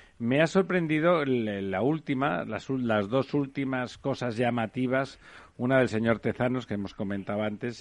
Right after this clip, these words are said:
llamando tabernarios a los madrileños que votaran a, a, al P P o a la derecha, y, y quizá más sorprendente,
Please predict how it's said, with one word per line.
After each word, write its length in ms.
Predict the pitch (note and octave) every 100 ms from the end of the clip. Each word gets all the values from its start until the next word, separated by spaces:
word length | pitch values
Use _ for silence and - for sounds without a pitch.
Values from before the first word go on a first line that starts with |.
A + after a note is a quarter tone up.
| G2
llamando 420 | F#2 G2+ G#2 G2
tabernarios 800 | G2+ F#2+ F#2 G2+ C#3 C3+ A#2 C3+
a 40 |
los 140 | A2+ G2
madrileños 720 | G2+ G2 G2 A2 A2+ A2 - - - - _
que 160 | - A#2
votaran 840 | G#2+ G2+ A#2+ A#2 A2 G#2+ G2+ G2+
a, 600 | G2+ F#2+ F2 E2 - D#2
a, 680 | - F#2+ F2+ F2 E2 D#2+ F#2 F2
al 140 | E2+
P 180 | - F2
P 380 | - A2 B2 - - - - _
o 120 | A2
a 60 | A#2
la 120 | A2+
derecha, 600 | A#2 A#2 B2 - C3+ C#3 - - B2+
y, 420 | C#3 D#3+ F#3+ - _ _ _
y 140 | B2+
quizá 600 | - A2+ G2+ D3+ F#3 G#3+ -
más 500 | A2+ A2+ A2+ D3+ F3
sorprendente, 960 | F#3+ E3+ D#3+ D3+ D3 D#3+ D3 E3 -